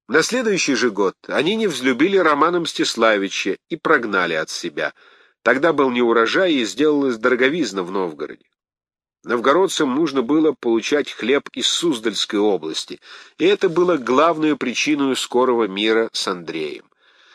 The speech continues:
С его согласия они взяли себе в князья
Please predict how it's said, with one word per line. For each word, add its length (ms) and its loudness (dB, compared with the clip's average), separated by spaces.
С 180 -6
его 200 2
согласия 640 2
они 180 -2
взяли 340 2
себе 300 0
в 80 -10
князья 600 0